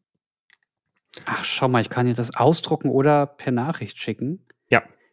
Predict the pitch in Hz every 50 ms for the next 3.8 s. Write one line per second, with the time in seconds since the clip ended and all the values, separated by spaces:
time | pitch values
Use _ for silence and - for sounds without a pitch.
0 | _ _ - - - 143 135 - 147 131 113 - - - 139 135 127 - - 131
1 | 151 147 - - 120 143 156 - 87 170 147 139 - 151 147 143 143 135 - 139
2 | 120 - 143 120 - 139 127 123 127 139 170 165 165 143 - - 143 - - 131
3 | 123 120 113 113 - - - 127 120 - 131 123 120 156 156 -